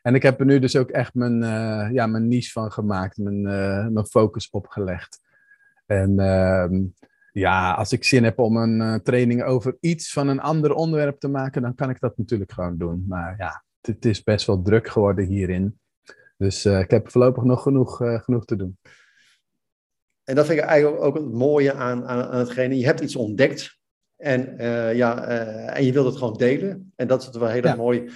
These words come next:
Speaker 2: Wat, wat, wat jij op die manier gewoon, eh, je weet uiteindelijk gewoon na zoveel jaren wat gewoon werkt en wat niet werkt. En dat laatste is misschien ook wel heel erg belangrijk, want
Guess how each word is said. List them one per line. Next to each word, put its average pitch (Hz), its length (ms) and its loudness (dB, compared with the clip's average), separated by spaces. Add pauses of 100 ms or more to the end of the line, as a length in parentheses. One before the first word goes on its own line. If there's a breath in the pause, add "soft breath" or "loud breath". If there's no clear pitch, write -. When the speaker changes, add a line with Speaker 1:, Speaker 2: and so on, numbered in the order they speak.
(260 loud breath)
Speaker 2:
Wat, 127 220 0
wat, 123 120 -2
wat 117 160 -4
jij 131 140 0
op 120 60 -6
die 135 100 -2
manier 127 180 -2
gewoon, 117 360 -4
eh, 113 400 -2
je 113 100 2
weet 135 220 4
uiteindelijk 127 400 -6
gewoon 113 180 -8
na 113 120 -6
zoveel 123 340 0
jaren 110 520 -2
wat 120 200 0
gewoon 107 200 -10
werkt 123 380 -2
en 120 120 -10
wat 107 180 -2
niet 120 160 -4
werkt. 131 340 0
En 113 80 -10
dat 104 140 -4
laatste 107 300 -6
is 104 60 -14
misschien - 260 -10
ook - 120 -14
wel 117 120 -4
heel 113 100 -8
erg 117 100 -8
belangrijk, 110 340 -8
want 120 260 -4